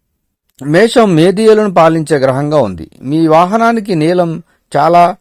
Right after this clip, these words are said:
సరైన రంగు. నలుపును కొనకపోవడం మంచిది.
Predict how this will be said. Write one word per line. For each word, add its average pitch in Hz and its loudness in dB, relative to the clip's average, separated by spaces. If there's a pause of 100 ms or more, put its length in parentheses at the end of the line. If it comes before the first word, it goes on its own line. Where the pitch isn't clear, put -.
(320)
సరైన 165 0
రంగు. 107 -4 (400)
నలుపును 196 0 (840)
కొనకపోవడం 180 0
మంచిది. 113 -8